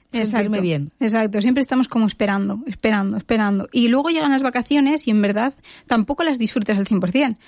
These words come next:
Speaker 2: porque lo mismo estás diciendo, "Joder, se me van a acabar, se me van a acabar". Y estás ahí como en la vacación, en las vacaciones, eh, intentando, eh, disfrutarlas, pero a la vez no las disfrutas porque te queda poco.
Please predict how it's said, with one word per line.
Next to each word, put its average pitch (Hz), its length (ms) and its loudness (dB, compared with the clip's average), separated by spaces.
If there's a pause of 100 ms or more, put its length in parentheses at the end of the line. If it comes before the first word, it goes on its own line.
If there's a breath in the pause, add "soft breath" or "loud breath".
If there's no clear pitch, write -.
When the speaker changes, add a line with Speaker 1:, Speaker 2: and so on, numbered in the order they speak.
(160 loud breath)
Speaker 2:
porque 214 240 0
lo 220 80 2
mismo 294 200 2
estás 285 220 -2
diciendo, 214 360 0
"Joder, 262 160 -2
se 233 100 0
me 196 80 2
van 254 140 2
a - 20 0
acabar, 226 240 -2
se 226 80 0
me 202 60 4
van 269 120 4
a 247 40 2
acabar". 208 340 -2 (300 loud breath)
Y 233 60 2
estás 254 240 0
ahí 277 200 2
como 269 220 2
en 233 60 0
la 220 100 2
vacación, 247 560 0 (340 loud breath)
en 254 80 2
las 226 140 2
vacaciones, 254 640 0
eh, 220 320 2
intentando, 247 1000 0
eh, 226 380 0 (180)
disfrutarlas, 277 680 0
pero 247 180 0
a - 20 2
la 226 80 2
vez 254 100 2
no 277 120 2
las 269 140 2
disfrutas 269 360 -2
porque 233 160 -2
te 220 140 -2
queda 196 240 0
poco. 190 340 -4